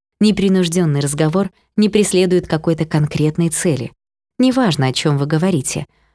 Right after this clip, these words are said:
важен сам факт, что вы вообще заговорили с другим человеком.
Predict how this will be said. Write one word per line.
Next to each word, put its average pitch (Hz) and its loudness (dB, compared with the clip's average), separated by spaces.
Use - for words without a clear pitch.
важен 156 2
сам 139 0
факт, - -4
что - 0
вы 165 2
вообще 165 0
заговорили 127 -2
с 117 -6
другим 139 0
человеком. 147 -4